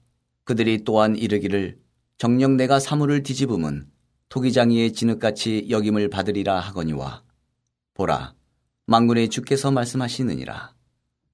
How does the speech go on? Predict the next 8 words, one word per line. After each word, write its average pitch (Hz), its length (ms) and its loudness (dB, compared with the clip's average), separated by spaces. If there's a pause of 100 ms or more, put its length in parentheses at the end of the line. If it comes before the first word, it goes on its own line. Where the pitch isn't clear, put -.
내가 120 300 4
그들의 117 320 2
행위를 117 480 0
모두 123 280 2
알고 131 220 0
있음을 127 440 -2
그들에게 120 520 -2
보이리라. 80 640 -6